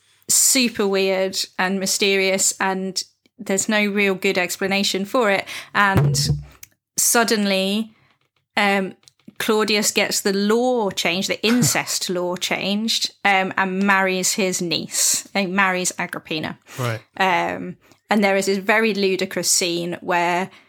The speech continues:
Speaker 1: somebody else suggests in the Senate that maybe they should change the incest law so that Claudius can marry his niece, as if it was a big surprise present for Claudius.
Speaker 2: Right.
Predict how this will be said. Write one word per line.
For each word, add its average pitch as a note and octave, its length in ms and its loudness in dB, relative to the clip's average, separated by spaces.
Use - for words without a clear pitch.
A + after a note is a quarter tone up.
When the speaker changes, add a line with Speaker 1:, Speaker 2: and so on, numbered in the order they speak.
Speaker 1:
somebody G3+ 600 2
else - 580 0
suggests - 880 0
in F#3 140 0
the F#3 80 -2
Senate F3 500 0
that F3+ 120 -2
maybe F3+ 420 0
they F3+ 180 0
should F3+ 220 -2
change F3+ 360 0
the F3+ 120 0
incest F#3 440 0
law F3+ 240 -2
so F3 300 0
that F3 180 -4
Claudius F3+ 400 0
can F3+ 220 -4
marry F3+ 260 0
his F3 340 -4
niece, F3 420 0
as F#3 260 0
if - 400 -2
it G3 120 2
was F#3+ 140 2
a G3 60 0
big G3+ 200 0
surprise F#3 600 0
present F#3 480 -4
for G3 100 -4
Claudius. G3+ 640 -2
Speaker 2:
Right. D3 420 4